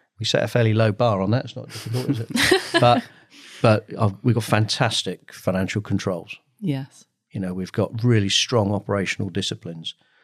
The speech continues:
Speaker 1: So, so corporate governance is hugely important to us. This is a massive business,
Speaker 2: Mm.
Speaker 1: sixteen hundred colleagues.
Speaker 2: Mm,
Speaker 1: So
Speaker 2: mm.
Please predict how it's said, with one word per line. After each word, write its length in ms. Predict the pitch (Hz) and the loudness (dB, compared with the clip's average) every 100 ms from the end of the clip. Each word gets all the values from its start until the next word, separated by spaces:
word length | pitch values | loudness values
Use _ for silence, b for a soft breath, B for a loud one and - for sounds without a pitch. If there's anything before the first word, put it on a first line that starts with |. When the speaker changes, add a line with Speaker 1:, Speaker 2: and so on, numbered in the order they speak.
| _ _ | _ _
Speaker 1:
So, 360 | - 107 101 101 | 0 0 0 -4
so 260 | - 104 98 | -2 0 0
corporate 440 | - 120 - 107 | 2 2 2 0
governance 480 | 113 101 95 107 - | 2 2 2 -2 -4
is 120 | 95 - | -4 2
hugely 280 | 131 113 107 | 2 2 -2
important 420 | 95 104 98 92 | -4 -6 -6 -6
to 80 | 113 | -8
us. 180 | 120 - | -10 -12
This 100 | 104 | -12
is 120 | 151 | -6
a 40 | 90 | 0
massive 420 | 101 107 - - | 2 2 -2 -8
business, 400 | 104 90 - - - | -8 -8 -10 -18 -6
Speaker 2:
Mm. 120 | 156 | -2
Speaker 1:
sixteen 360 | 147 147 156 104 | 0 -2 -2 0
hundred 320 | 98 95 - _ _ _ _ _ _ | -2 -4 -12 _ _ _ _ _ _
colleagues. 500 | 123 101 87 82 - _ 156 | 0 0 -2 -8 -16 _ 0
Speaker 2:
Mm, 100 | 156 | 2
Speaker 1:
So 280 | 104 95 - | 2 2 -2
Speaker 2:
mm. 280 | 165 160 | -4 -4